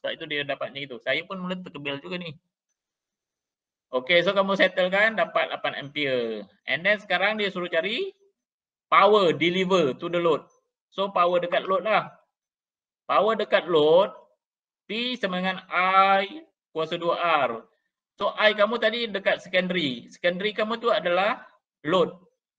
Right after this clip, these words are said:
Ha, so, kamu jawab dua empat kosong,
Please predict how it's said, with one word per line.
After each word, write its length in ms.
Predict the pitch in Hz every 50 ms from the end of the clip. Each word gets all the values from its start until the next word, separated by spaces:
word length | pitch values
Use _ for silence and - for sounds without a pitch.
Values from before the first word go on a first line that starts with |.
| _ _ _ _ _ _ _ _ _ _ _ _ _ _ _ _ _ _ _ _ _ _ _ _ _ _ _ _ _ _ _
Ha, 240 | - 117 120 117 113 113 -
so, 80 | 165
kamu 320 | 175 175 175 170 170 160 156
jawab 240 | 160 160 165 - - - - _ _ _ _ _ _ _ _ _ _ _ _ _ _ _ _ _ _ _ _ _ _ -
dua 160 | 143 151 151
empat 160 | 151 151 139 147
kosong, 400 | 165 170 208 220 214 190 165